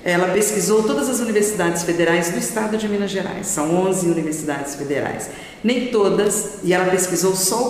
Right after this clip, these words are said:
curso de pedagogia, porque nós sabemos que nas demais licenciaturas não há no plano curricular,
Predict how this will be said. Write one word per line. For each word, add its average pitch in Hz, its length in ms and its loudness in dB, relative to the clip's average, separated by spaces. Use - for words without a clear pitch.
curso 240 280 -4
de 233 100 -6
pedagogia, 214 760 0
porque 202 180 -4
nós 233 180 2
sabemos 190 500 0
que 214 80 -2
nas 202 180 0
demais 170 440 2
licenciaturas 160 1040 -2
não 208 280 4
há 208 300 2
no 170 500 2
plano 220 360 4
curricular, 160 1000 0